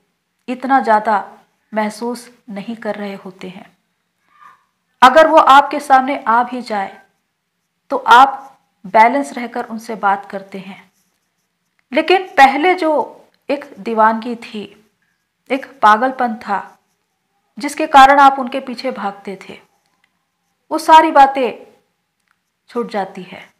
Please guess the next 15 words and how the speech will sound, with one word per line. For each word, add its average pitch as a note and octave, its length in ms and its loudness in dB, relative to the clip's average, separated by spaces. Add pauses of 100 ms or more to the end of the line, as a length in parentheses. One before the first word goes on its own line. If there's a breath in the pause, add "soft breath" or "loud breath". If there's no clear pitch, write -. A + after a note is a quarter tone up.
(1200)
क्योंकि D4+ 240 -6
अब C#4 340 4
आपने B3 500 2
स्वयं B3+ 340 -6
को G#3+ 260 -16 (1300)
इतना F4 400 2
बैलेंस B3 460 2
कर A3+ 200 -8
लिया G#3+ 220 -10
है, G3 140 -8
इतना D#4 320 -4
कंप्लीट D#4 580 -6
कर C4 180 -2
लिया A#3 200 -8
है G#3 220 -16